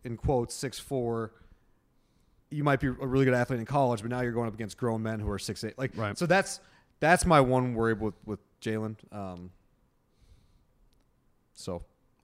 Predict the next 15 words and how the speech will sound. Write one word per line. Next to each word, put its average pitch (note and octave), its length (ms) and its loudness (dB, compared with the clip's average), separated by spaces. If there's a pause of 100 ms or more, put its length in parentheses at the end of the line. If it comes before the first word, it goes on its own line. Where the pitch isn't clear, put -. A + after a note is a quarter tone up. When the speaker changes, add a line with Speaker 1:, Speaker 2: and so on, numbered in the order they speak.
Speaker 1:
I G2+ 60 -10
don't F#2+ 100 -10
know. E2 100 -14 (1080)
Speaker 2:
Well, C#3+ 120 4
let's, D3 220 6
uh, C#3+ 280 8 (680)
let's C3+ 180 2
do C#3+ 480 6 (380)
Jalen A2+ 320 0
Green A#2+ 400 0
and G#2+ 100 -2
Jonathan A2 340 -2
Kuminga G#2 300 -4
next. - 300 -10
Speaker 1:
Yep. F#2 180 -10